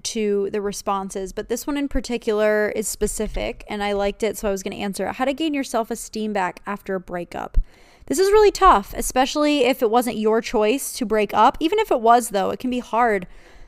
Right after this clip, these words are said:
I think dating, I don't know how old you are, the person that wrote this in, but dating can be very daunting,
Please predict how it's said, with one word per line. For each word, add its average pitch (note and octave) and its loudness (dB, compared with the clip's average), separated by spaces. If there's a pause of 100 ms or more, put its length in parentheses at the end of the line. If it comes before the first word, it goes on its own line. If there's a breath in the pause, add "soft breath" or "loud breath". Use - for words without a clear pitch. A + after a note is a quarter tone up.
(120 soft breath)
I A3 2
think C4 2 (340)
dating, A#3 4
I A3 2
don't G#3+ 2
know G#3+ 2
how G3+ -2
old G#3 -4
you A3+ -2
are, B3 4
the B3 -8
person A#3+ -4
that A3 -4
wrote B3 0
this C4 -4
in, C#4 0
but A3 2 (840 soft breath)
dating C4 6
can F#4+ 2
be F4+ 8
very A#3 4
daunting, D#4+ 0